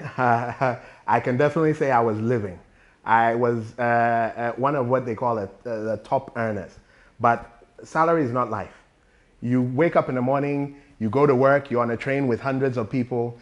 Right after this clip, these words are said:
you are done, you get back on the train. At the end of the day, winter, you can't go out.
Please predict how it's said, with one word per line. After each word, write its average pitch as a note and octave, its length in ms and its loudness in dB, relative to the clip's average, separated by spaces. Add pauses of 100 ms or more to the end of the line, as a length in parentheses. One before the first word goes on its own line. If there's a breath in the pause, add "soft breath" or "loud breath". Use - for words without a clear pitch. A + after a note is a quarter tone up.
(240 soft breath)
you A#2+ 280 2
are A#2 180 6
done, C#3+ 540 -2
you A#2+ 160 2 (160)
get C#3 180 0
back C3 200 0
on B2 80 -4
the A2+ 80 -4
train. C3 500 -6 (280 soft breath)
At A#2 120 2
the C3 80 0
end D3+ 160 2
of C3 60 2
the A#2+ 60 0
day, C3 460 0
winter, C3+ 540 0
you A#2+ 140 0
can't C#3 280 -4
go C3+ 160 4
out. A#2+ 420 2